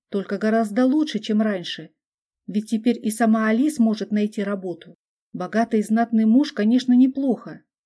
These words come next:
От такого не откажется ни одна девушка в столице, да и во всём королевстве, пожалуй. С детства их готовят к замужеству, наставляют, чтобы они стали хорошими хозяйками,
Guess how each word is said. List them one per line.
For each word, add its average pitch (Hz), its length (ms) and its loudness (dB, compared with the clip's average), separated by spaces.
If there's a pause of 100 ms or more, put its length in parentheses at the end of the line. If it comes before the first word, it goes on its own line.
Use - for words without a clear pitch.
(140)
От 208 180 -8
такого 269 300 0
не 262 140 8
откажется 269 540 -2
ни 254 140 6
одна 254 320 4
девушка 254 440 -2
в 220 40 -8
столице, 220 640 -4 (260)
да - 120 -4
и 220 80 2
во 214 80 -2
всём 220 240 0
королевстве, 240 640 0
пожалуй. 180 520 -10 (1500)
С 185 140 -12
детства 277 380 -2
их 220 160 2
готовят 220 420 0
к 175 40 -8
замужеству, 220 680 0
наставляют, 226 680 0
чтобы 226 280 -4
они 226 160 0
стали 220 320 -2
хорошими 220 460 -2
хозяйками, 208 800 -4